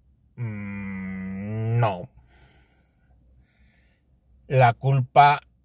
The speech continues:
probablemente es de que estamos dando altavoz a esa clase de hijos de puta, mm, que tienen que estar hablando durante ocho horas,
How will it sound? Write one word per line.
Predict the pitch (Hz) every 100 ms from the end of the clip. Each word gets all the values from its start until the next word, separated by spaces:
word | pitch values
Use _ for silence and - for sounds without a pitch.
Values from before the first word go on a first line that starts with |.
| _ _ _
probablemente | 135 131 131 139 139 147 139 127 147 151 - _ -
es | 127 135 - - - _ _ _ _ _ _ _ _
de | 135 120 127 123 110 - _
que | - 117 107 107 - _ _
estamos | - 123 123 127 131
dando | 139 135 113 104
altavoz | 104 - 120 135 139 - - - _ -
a | 113
esa | 113 120
clase | - 120 120 120
de | 117 113
hijos | 117 117 117
de | 123
puta, | 117 127 131 135 - _
mm, | 107 98 95 85 76 64 55 50 - - - - - _
que | - 123
tienen | 127 135
que | 123
estar | 120 123
hablando | 117 120 135 123 101
durante | 101 104 101 98 107
ocho | 123 131 - 120
horas, | 123 117 117 113 -